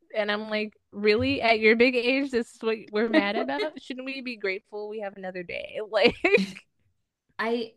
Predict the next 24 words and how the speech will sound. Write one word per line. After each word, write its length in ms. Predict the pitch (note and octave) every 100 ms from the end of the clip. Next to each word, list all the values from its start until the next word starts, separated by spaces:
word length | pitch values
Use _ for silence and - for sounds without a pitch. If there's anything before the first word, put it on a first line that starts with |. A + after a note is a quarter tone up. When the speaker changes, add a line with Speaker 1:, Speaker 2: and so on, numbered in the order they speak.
| _
Speaker 2:
I 160 | - G#3
do 600 | F#3+ G3 G3+ G3+ G3+ F#3+ -
have 500 | - D#3 D3+ D3 -
a 60 |
lot 200 | D3+ C#3
of 120 | C3+ C#3
hope 400 | D#3 D#3 D3 - _ _ _ -
that 560 | D#3+ D#3+ C#3+ D3 C#3+ -
there, 340 | F#3 A3 A3+ -
I 120 | A#3
really 340 | A3+ A#3+ A#3+ G#3+
do 200 | F3 E3+
believe 380 | E3 D#3+ E3
that 180 | E3 D#3+
there 220 | F3+ F3
are 140 | F3 G#3+
men 540 | A3 E3 D#3 D#3+ - _
who, 340 | A3 A3 A3 A3 _ _ _ _ _ -
what, 300 | G#3+ - F#3+
they, 380 | G3 F#3+ - -
they 140 | G#3+
just 260 | A3 A3 F3
like 280 | E3+ G#3+ -
you. 240 | D#2+ C#3+